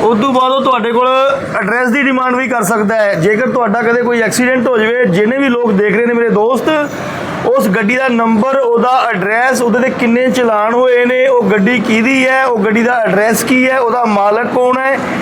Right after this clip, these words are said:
ਇਹ ਸਾਰੀ ਜਾਣਕਾਰੀ ਵੀ ਤੁਹਾਨੂੰ ਪ੍ਰੋਵਾਈਡ ਕਰਾਉਣੀ ਪਏਗੀ ਜੋ ਵੀਰ ਦੱਸ ਰਹੇ ਨੇ ਉਹਦੇ according। ਅੱਗੇ ਗੱਲਬਾਤ ਕਰਦੇ ਹਾਂ। ਅੱਛਾ, ਉਸ ਤੋਂ ਬਾਅਦ ਕੀ ਹੋਇਆ?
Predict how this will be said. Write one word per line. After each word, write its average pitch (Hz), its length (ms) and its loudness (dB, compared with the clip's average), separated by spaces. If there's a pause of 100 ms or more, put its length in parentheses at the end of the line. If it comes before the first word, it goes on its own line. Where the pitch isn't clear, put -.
(240)
ਇਹ 311 180 0
ਸਾਰੀ 262 380 -2
ਜਾਣਕਾਰੀ 262 600 -2
ਵੀ 285 120 0
ਤੁਹਾਨੂੰ 269 420 0
ਪ੍ਰੋਵਾਈਡ 247 380 0
ਕਰਾਉਣੀ 247 240 -2
ਪਏਗੀ 247 300 0
ਜੋ 247 240 0
ਵੀਰ 240 200 0
ਦੱਸ 220 260 -2
ਰਹੇ 247 100 2
ਨੇ 254 80 0
ਉਹਦੇ 254 220 0
according। 190 580 -2 (320)
ਅੱਗੇ 240 240 -2
ਗੱਲਬਾਤ 254 300 -2
ਕਰਦੇ 226 360 -2
ਹਾਂ। 240 140 -2
ਅੱਛਾ, - 160 -2
ਉਸ 240 120 0
ਤੋਂ 262 140 0
ਬਾਅਦ 226 260 0
ਕੀ 226 140 0
ਹੋਇਆ? 160 280 0